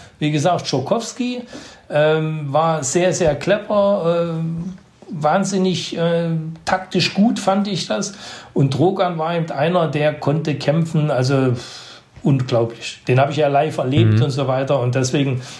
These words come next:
Speaker 1: waren das für mich immer die zwei, äh, Vorbilder.
Speaker 2: Gut, wer, zweite Frage, hat dich total genervt? <laughs> Wer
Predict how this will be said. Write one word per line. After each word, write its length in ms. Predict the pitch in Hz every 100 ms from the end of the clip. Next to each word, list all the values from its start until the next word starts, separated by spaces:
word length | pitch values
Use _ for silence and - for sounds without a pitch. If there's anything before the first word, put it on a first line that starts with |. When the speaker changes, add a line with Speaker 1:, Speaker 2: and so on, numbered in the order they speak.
| -
Speaker 1:
waren 200 | 127 123
das 240 | 139 165 -
für 140 | 139
mich 180 | 143 127
immer 220 | 135 135
die 200 | 127 143
zwei, 320 | 139 135 127 123
äh, 320 | 127 120 117
Vorbilder. 580 | - 120 - - 127 127 - _ _ _ _ _ _ 131
Speaker 2:
Gut, 280 | 127 127 110
wer, 840 | 104 101 104 104 117 131 160 190 - -
zweite 440 | - 117 123 151
Frage, 600 | - 135 131 151 170 190 - _ _ _ _ _ _ _ _ _ _ _ _
hat 220 | 120 131
dich 220 | 139 139
total 420 | - 117 120 113 117
genervt? 640 | 113 104 104 98 - - _ _ - -
<laughs> 380 | - - - - 131
Wer 300 | 123 165